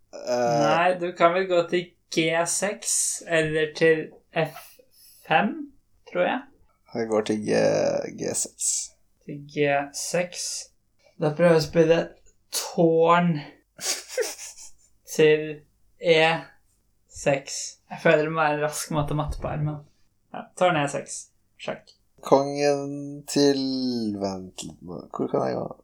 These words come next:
Speaker 1: Eh, eh, til, kan jeg gå til H fem?
Speaker 2: Ja, det tror jeg. For tårnet ditt er på H fire, ikke sant?
Speaker 1: Ja.
Speaker 2: Ja. Men da spiller jeg dronning H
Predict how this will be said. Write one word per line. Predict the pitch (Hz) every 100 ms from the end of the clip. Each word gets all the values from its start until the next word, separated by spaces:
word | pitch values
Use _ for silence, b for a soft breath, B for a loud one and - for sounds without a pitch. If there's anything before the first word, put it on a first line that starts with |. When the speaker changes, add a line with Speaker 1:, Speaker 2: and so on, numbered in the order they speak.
| -
Speaker 1:
Eh, | - - 98 69 50 50 - - _ _ _ _ _ _ _ _
eh, | 127 123 110 110
til, | 117 110 107 104 104
kan | 98 117
jeg | 120
gå |
til | 113 107 _ _ -
H | - - 120 113 101 - -
fem? | - 156 466 508 - _ _ _
Speaker 2:
Ja, | - 175
det | 175 160
tror | 151
jeg. | 147 143 _ _ _
For | 170 170
tårnet | - 156 147
ditt | 147
er | 151
på | 160
H | 147 147
fire, | - 143 135 151
ikke | 151
sant? | 143 160 - _
Speaker 1:
Ja. | 127 131 151 - _ _ _ _ _ -
Speaker 2:
Ja. | 143 147 _ _ _ _ _ _ _
Men | 156 147
da | 147 160 160 165
spiller | - - 156 151
jeg | 151 151 156 147
dronning | 170 165 143 143 147
H | - -